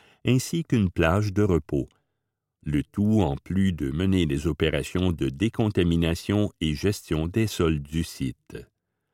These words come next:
La piscine Baldwin et ses installations seront par ailleurs déménagées à l'intérieur même du parc,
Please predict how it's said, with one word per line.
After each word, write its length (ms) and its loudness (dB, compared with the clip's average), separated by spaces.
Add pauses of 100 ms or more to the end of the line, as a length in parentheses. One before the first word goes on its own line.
(560)
La 200 2
piscine 420 2
Baldwin 640 2
et 80 0
ses 400 -2
installations 720 -2
seront 360 -2
par 200 -2
ailleurs 400 0
déménagées 680 0
à 80 0
l'intérieur 680 0
même 340 0
du 200 -4
parc, 500 -6